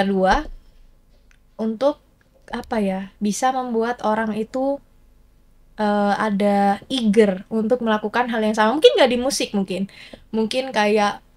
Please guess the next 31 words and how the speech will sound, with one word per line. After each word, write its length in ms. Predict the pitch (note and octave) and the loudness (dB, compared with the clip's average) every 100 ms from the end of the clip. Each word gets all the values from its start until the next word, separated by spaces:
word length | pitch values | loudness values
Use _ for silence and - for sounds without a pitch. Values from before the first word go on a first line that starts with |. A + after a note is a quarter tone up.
| _ _ | _ _
"Oh 120 | D4+ | 2
ya 180 | E4 F4 | 4 4
nih, 320 | F#4 G4 E4+ - | 4 2 0 -8
karena 760 | - B3 A#3+ A#3+ A#3+ A#3+ A#3+ A#3+ - _ | -6 -4 -4 -4 -2 -2 -4 -8 -16 _
dia 260 | G#3+ D#4 | 6 6
akhirnya 300 | D4+ C4 C#4+ | 6 2 0
udah 180 | D#4+ B3 | 4 4
lama 260 | A#3 A3+ A3+ A3 | 4 2 2 0
hiatus, 640 | A3+ A3 G#3+ D#4 - - - - - - - - - - | 2 0 2 -2 -2 -8 -14 -16 -18 -16 -16 -16 -18 -2
rilis 260 | A#3 B3 B3+ | 4 6 8
lagi," 420 | B3+ A3+ D4+ B3+ | 6 6 2 2
gitu. 160 | G3+ G#3+ | -2 -4
Terus 220 | G3+ A3 | -4 -2
dia 100 | D4 C4 | 0 2
jadi 140 | G#3+ G3+ | 2 0
lebih, 220 | F#3 G3 | -2 -4
apa 180 | G3+ A3+ | -6 -8
ya, 160 | G#3+ F#3+ - _ _ _ | -8 -10 -14 _ _ _
lebih 360 | G#3+ G3+ G#3 G3 | 0 2 2 2
mau 240 | G#3 G3+ | 0 0
belajar 320 | G3+ G3+ G3 | 0 0 2
lagi 340 | G3+ C#4+ C4 B3 | 4 2 2 -4
atau 160 | G3 G3 | -4 -4
gimana. 800 | G3+ A#3+ B3 A#3 A3 G#3+ A3 - - - - | -2 0 0 0 -2 -4 -6 -14 -20 -20 -6
Jadi 200 | G#3 A3 | 0 2
aku 220 | C4+ - | 2 2
melihat 360 | D#4 D4 C#4+ C4 | 2 4 4 2
ini 440 | G#3 A#3 C#4+ D#4 | 0 -2 -2 -4
dalam, 480 | A3 G#3+ G#3 G#3 A3 - - _ _ | 0 2 2 0 -2 -6 -20 _ _
apa 240 | C#4+ C#4+ | -6 0
ya, 200 | A#3 A3 | 2 2